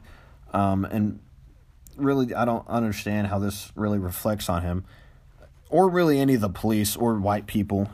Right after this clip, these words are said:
um, because apparently since this happened, um, I'm not saying everyone's accusing of this, but apparently everyone's racist now.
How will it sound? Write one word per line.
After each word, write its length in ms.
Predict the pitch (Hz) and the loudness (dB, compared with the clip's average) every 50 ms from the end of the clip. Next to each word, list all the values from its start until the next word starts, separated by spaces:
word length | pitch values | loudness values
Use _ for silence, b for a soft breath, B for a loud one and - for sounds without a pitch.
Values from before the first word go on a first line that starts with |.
| - - | -4 0
um, 420 | 95 95 95 90 90 90 90 87 B B B B B B B B - - - - - - - _ _ - - - - - | 0 2 2 0 0 -2 -4 -6 B B B B B B B B -20 -20 -20 -20 -20 -20 -20 _ _ -14 -14 -10 -6 -4
because 280 | 123 117 - 131 113 | -2 2 2 2 2
apparently 500 | 107 104 - 139 131 127 120 113 113 113 | 0 -2 0 0 0 2 2 0 0 0
since 240 | 110 - 113 101 101 | 0 0 -2 -2 -2
this 140 | 110 104 - | -4 -2 0
happened, 400 | - 92 90 87 - 80 87 - B B B B B B B B B B - | 0 0 0 0 -2 -6 -6 -8 B B B B B B B B B B -4
um, 220 | 95 87 87 85 80 | -2 -2 -2 -2 -2
I'm 100 | 98 101 | -2 -2
not 160 | 107 110 - | -2 -2 -4
saying 280 | - - 117 113 113 110 | -4 -2 -2 0 0 0
everyone's 580 | 107 107 107 101 101 101 104 104 104 - - - - - | 0 0 0 0 0 0 -2 -2 -4 -8 -14 -18 -6 -4
accusing 500 | 110 107 104 - 110 104 98 92 104 95 | -4 -4 -2 0 0 0 0 0 0 -2
of 100 | 92 90 | -2 -2
this, 200 | 90 85 90 95 | -2 -4 -4 -4
but 240 | - - 92 87 - B B B B B B B B - | -4 -4 -4 -4 -4 B B B B B B B B -10
apparently 420 | - - - 131 127 113 107 107 | -8 -2 0 0 0 2 2 0
everyone's 400 | 107 104 107 104 98 95 95 95 | 0 2 0 0 0 0 -2 0
racist 400 | - 98 92 90 - - 92 - | 0 0 0 -2 -2 -6 -6 -6
now. 260 | 90 82 80 85 87 | -6 -4 -4 -6 -8